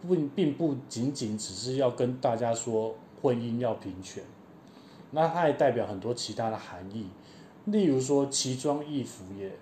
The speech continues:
没有什么不可以。第二个就是性这件事情，因为性在，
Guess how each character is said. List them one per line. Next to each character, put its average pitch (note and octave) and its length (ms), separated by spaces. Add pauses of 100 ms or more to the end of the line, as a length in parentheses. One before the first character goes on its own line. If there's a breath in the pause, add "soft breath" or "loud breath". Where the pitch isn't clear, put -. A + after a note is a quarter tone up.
(360)
没 A2 80
有 A#2 80
什 A#2+ 140
么 F#2+ 100
不 B2 140
可 F#2 280
以。 F#2 80 (200)
第 G3 140
二 F3+ 100
个 C3+ 100
就 B2+ 100
是 C3+ 200
性 C3 380
这 A#2 120
件 A2+ 180
事 G#2+ 160
情， - 200 (100)
因 G3 120
为 G3+ 160 (520 loud breath)
性 G3+ 380
在， F3+ 380